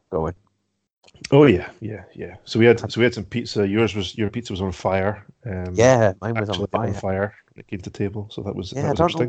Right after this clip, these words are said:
Speaker 1: what it was that was burning. I think they must have poured something
Speaker 2: Probably
Speaker 1: on it
Speaker 2: like
Speaker 1: and lit it.
Speaker 2: a-, probably aquavit. Let's be honest. Let's be,
Speaker 1: It
Speaker 2: let's
Speaker 1: could
Speaker 2: be honest,
Speaker 1: be,
Speaker 2: yeah.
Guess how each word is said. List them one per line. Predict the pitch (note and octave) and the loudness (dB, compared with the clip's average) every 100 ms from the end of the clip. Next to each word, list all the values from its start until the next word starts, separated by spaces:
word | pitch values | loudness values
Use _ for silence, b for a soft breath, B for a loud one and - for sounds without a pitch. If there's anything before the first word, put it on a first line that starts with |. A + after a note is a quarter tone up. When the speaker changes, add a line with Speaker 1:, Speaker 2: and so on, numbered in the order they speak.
| D3+ | 0
Speaker 1:
what | C#3+ | -2
it | B2 | -6
was | B2 | -8
that | A2+ | -10
was | - _ - | -12 _ -2
burning. | G#2+ B2+ G2+ E2+ G#2 - | -2 -2 -6 -8 -12 -18
I | - | -8
think | B2+ - | -8 -6
they | B2 | -8
must | G2+ - | -8 -10
have | - | -12
poured | - G2 G2 | -2 -2 -2
something | - G2 - | -6 -12 -6
Speaker 2:
Probably | G2 G#2+ G#2 | 0 2 4
Speaker 1:
on | |
it | |
Speaker 2:
like | G2+ | 2
Speaker 1:
and | - | 0
lit | G2 - | -4 -4
it. | A2 - | -10 -10
Speaker 2:
a-, | - _ _ _ | -14 _ _ _
probably | A2 G2+ | -2 0
aquavit. | E2+ - F2+ F#2+ - | 0 -4 -8 -8 -10
Let's | - | -12
be | - | -12
honest. | F2 F2 - | -12 -14 -18
Let's | - - | -20 -14
be, | - | -12
Speaker 1:
It | - | -10
Speaker 2:
let's | - | -12
Speaker 1:
could | F2 - | -12 -8
Speaker 2:
be | |
honest, | D#2+ - - - | -8 -8 -14 -18
Speaker 1:
be, | - - | -16 -12
Speaker 2:
yeah. | F2 | -10